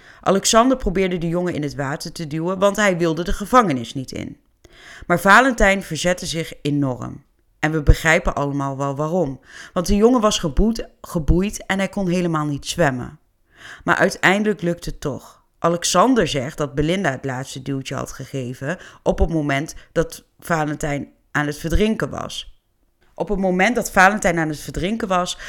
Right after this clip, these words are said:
zou Alexander naar de hemel hebben gekeken. Hij verklaart dat hij het tafereel niet wilde zien. Een dag na de getuigenis van Alexander komt Belinda aan het woord. Alexander heeft natuurlijk verklaard dat Belinda het laatste duwtje heeft gegeven.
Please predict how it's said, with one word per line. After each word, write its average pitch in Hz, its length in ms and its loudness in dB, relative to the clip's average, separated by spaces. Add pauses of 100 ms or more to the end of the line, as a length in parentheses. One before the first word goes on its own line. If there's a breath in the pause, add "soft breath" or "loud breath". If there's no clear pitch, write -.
(120)
zou 233 220 2
Alexander 175 540 0
naar 143 140 0
de 143 80 -6
hemel 135 400 -2
hebben 123 220 -4
gekeken. - 640 -12 (240 soft breath)
Hij 170 220 0
verklaart 151 540 -6
dat 143 140 -10
hij 143 160 -8
het 139 100 -12
tafereel 135 600 -12 (180 soft breath)
niet 143 320 -4
wilde 127 300 -6
zien. 127 420 -6 (1080 loud breath)
Een 196 120 -2
dag 220 200 6
na 226 200 8
de 285 80 2
getuigenis 208 580 2
van - 160 -6
Alexander 180 480 -2
komt 202 200 -2
Belinda 165 380 2
aan 113 220 -4
het 123 140 -10
woord. - 500 -12 (240)
Alexander 180 500 2
heeft 156 140 0
natuurlijk 143 400 -4
verklaard 143 440 -2
dat 147 160 -2
Belinda 151 420 0
het 127 120 -8
laatste 135 340 -6
duwtje 156 360 -4
heeft - 160 -10
gegeven. - 640 -14